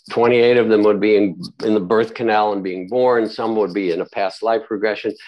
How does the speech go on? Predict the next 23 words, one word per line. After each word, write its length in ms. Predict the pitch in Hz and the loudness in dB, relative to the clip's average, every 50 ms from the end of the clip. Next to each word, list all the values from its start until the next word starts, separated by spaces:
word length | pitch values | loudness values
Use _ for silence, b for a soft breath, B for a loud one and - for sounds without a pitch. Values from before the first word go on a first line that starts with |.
| B B B | B B B
Some 260 | - - 127 123 131 | -4 -2 0 2 2
of 120 | 135 131 123 | 2 2 2
them 180 | 120 110 107 | 2 2 2
would 160 | 110 110 95 | 0 0 0
have 240 | 101 92 92 87 - | 0 -4 -6 -8 -4
been 180 | 113 107 101 87 | -4 -4 -4 -4
turned 300 | - 127 117 117 110 104 | -4 -2 -2 -2 0 -2
into 320 | 98 92 - 92 80 76 _ _ _ B B B B B B - | -4 -4 -6 -8 -8 -8 _ _ _ B B B B B B -10
birds 600 | 90 80 123 120 123 127 127 123 120 98 82 85 | -2 2 4 4 6 6 4 4 2 -2 -6 -6
or 140 | 95 87 87 | -4 -4 -4
whales 720 | 87 87 95 120 131 135 131 127 123 120 113 113 104 - | -4 -4 -2 -2 0 2 2 2 2 2 0 0 -2 -2
or 100 | 117 95 | -4 -4
wolves 680 | 82 85 90 107 127 120 113 113 110 107 92 87 82 92 | -4 -4 -2 2 4 4 4 6 4 4 2 0 -2 -2
or 140 | 92 87 - | -2 -2 -2
animals. 760 | - 101 107 110 117 123 117 113 117 117 110 107 107 107 - - _ _ _ _ _ _ - | -2 -2 0 0 2 2 2 2 2 2 2 0 0 -2 -6 -14 _ _ _ _ _ _ -12
Um, 480 | 104 104 98 98 98 90 92 90 90 - | -8 -6 -6 -6 -6 -6 -6 -8 -6 -4
you 120 | 113 120 113 | -2 0 2
know, 140 | 104 107 107 | 4 2 2
some 300 | 110 - 139 135 135 139 | 2 2 2 4 4 4
would 120 | 123 95 | 4 4
just 200 | - 120 107 - | 2 0 0 2
be 120 | 127 107 | 0 0
working 640 | 92 92 104 113 110 110 - 123 107 98 95 90 - | 2 2 2 2 2 2 0 0 0 -2 -2 -4 -8